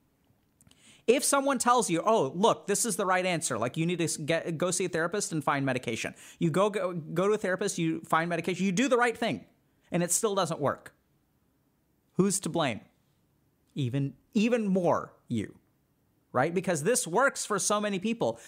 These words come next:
Therapy and anti-, antidepressants help people who are depressed, but they don't help me. So now you're, like, S O L,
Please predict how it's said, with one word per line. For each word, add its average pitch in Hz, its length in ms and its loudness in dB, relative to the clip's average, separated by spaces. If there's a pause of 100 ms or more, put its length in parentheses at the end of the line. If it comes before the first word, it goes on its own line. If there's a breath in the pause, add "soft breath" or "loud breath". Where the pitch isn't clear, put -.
(140 loud breath)
Therapy 233 400 4
and 214 80 0
anti-, 202 240 0
antidepressants 185 960 -2
help 180 180 4
people 190 280 -2
who 180 80 0
are 170 80 2
depressed, 180 420 0
but - 100 -6
they 135 80 0
don't 143 320 0
help 156 220 -2
me. 113 240 -4 (720)
So 160 140 2
now 180 320 6
you're, 247 200 2
like, 208 320 0 (320)
S 190 220 4
O 175 140 4
L, 120 260 0